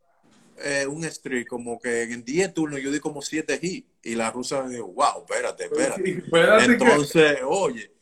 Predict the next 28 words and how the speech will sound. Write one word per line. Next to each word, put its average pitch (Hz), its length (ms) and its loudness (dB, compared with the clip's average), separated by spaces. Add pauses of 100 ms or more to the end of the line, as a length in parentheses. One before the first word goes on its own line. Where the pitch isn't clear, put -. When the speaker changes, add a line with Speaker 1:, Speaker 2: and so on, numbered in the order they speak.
(140)
Speaker 1:
y 123 160 -4
ya 139 140 0
la 170 120 0
última 170 320 -4
semana, 156 380 -8
oye, 143 200 -4
bueno, 135 160 -10
ella 143 180 -6
se 147 120 -8
ha 139 60 -4
lesionado 135 440 -8
el 110 120 -8
hamstring, 107 360 -12
mi 92 80 -20
hermano. 95 280 -16
Y 107 60 -14
Tony 139 280 2
no 156 100 0
me 156 120 -2
quiere 165 240 4
llevar 180 300 0
porque, 165 260 -6
recuérdate, 156 540 -6
yo 131 160 -4
además 139 200 -8
jugué 143 300 -8
un 139 140 -10
año 143 320 -10